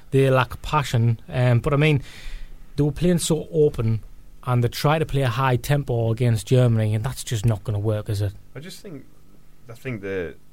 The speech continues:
Speaker 2: they've got an issue with the mentality. I, th-, I think that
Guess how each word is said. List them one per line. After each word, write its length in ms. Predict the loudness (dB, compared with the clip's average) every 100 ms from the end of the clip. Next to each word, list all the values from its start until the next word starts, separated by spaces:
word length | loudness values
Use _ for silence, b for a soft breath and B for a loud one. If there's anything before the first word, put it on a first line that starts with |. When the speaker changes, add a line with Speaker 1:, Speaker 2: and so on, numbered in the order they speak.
| -20
Speaker 2:
they've 120 | -8
got 180 | -6 -6
an 80 |
issue 320 | -8 -12 -14 -14
with 220 | -16 -16
the 80 | -16
mentality. 760 | -16 -12 -4 -2 -2 -6 -12 -16 -18
I, 60 | -18
th-, 120 | -18 -20 -20 -20 -20
I 40 |
think 280 | -18 -12 -8
that 240 | -6 -6